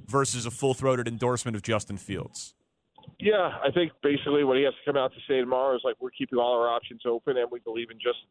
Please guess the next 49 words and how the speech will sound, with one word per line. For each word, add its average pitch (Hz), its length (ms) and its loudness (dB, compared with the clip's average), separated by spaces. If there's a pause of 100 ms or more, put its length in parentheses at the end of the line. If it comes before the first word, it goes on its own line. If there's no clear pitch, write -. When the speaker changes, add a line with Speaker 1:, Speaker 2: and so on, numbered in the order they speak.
Speaker 2:
Fields." 123 300 2 (160)
Like, 107 200 2 (440)
you 123 80 4
know, 117 60 4
that's 117 220 0
easy. 123 480 0
And, 107 140 0 (440)
um, 110 280 -2 (180)
you 135 100 2
know, 107 260 2
anybody 131 420 2
this 131 160 0 (100)
time 127 220 0
of 113 80 -2
year, 120 480 2
you 120 80 0
know, 110 60 4
we're 131 260 2
still 123 180 2
in 113 80 -2
early 123 340 2
January. 123 400 2
We 113 100 -8
got 120 160 0 (140)
four 127 140 0
months 120 320 -2
of, 104 100 -8 (580)
you 123 100 2
know, 101 160 2
reasoned 123 480 0
speculation. 117 680 0 (100)
So, 110 260 4 (320)
you 127 100 2
know, 113 120 2
for 113 120 2
him, 143 420 0 (260)
I 120 100 2
think 123 160 2
it's - 140 -2
just 120 180 -4
a 110 60 -2 (180)
great 123 220 4
opportunity 113 800 -2
for 113 80 -2
the - 100 -4
team. 117 380 2
And, 101 160 0 (440)
you 120 100 2
know, 110 120 2